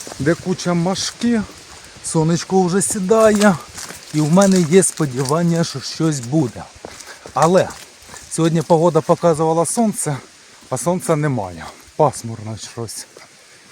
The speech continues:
Тому хто його зна. І так, у мене в арсеналі он валяється Emerald Custom, тестом чотири двадцять, длиною два дев'яносто, катушка Stradic трьохтисячка.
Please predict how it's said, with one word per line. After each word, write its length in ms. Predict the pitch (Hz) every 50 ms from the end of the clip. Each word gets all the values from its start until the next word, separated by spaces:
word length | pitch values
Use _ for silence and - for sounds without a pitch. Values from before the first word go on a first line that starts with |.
| - - _ - - - _ -
Тому 340 | 139 139 180 214 214 190 143 -
хто 340 | - - - 170 151 131
його 260 | 117 110 107 90 110 113
зна. 280 | 90 101 117 95 - - - - - - - - - - - - - - - - - - - - - - - -
І 80 | 170 180
так, 400 | - 202 151 120 - - - - - - - - - - - - - - -
у 100 | 190 196
мене 440 | 196 196 185 160 147 147 143 139 135 135 143
в 60 | 127 160
арсеналі 680 | 151 139 - - 175 160 165 165 147 131 120 123 123 123 - - - _ _ _ - - - - - _ _ _ -
он 280 | 151 156 151 143 143
валяється 760 | 131 156 151 156 160 151 143 135 135 131 - - - 147 139 120 - - - - -
Emerald 360 | 175 160 151 139 147 151 151 - -
Custom, 440 | - 220 208 - - - 202 185 170 147 - - - _ _ -
тестом 320 | 196 180 - - 180 156
чотири 300 | - 143 - 190 170 160
двадцять, 340 | 139 151 170 165 - 165 147
длиною 360 | 147 151 151 147 147 143 143
два 240 | 127 127 139 143 139
дев'яносто, 540 | 127 139 131 139 139 139 135 123 - - -
катушка 380 | 139 123 - 135 - - 135
Stradic 400 | 120 - - 139 131 123 113 117 - _
трьохтисячка. 880 | - 135 117 - - _ _ - 127 117 - 170 - - - 233 226